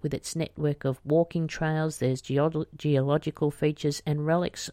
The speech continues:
of the region's gold mining history, which includes a powder magazine built in eighteen fifty-nine.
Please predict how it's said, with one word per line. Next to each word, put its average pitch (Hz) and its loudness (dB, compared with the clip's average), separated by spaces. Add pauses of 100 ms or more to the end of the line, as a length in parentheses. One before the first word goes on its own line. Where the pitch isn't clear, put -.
of 139 -2
the 143 -4
region's 139 -2
gold 139 0
mining 131 -2
history, 143 -2 (400)
which - -4
includes 156 2
a 143 -2
powder 170 0
magazine 143 0
built 151 0
in 135 -4
eighteen 123 -4
fifty-nine. 127 -2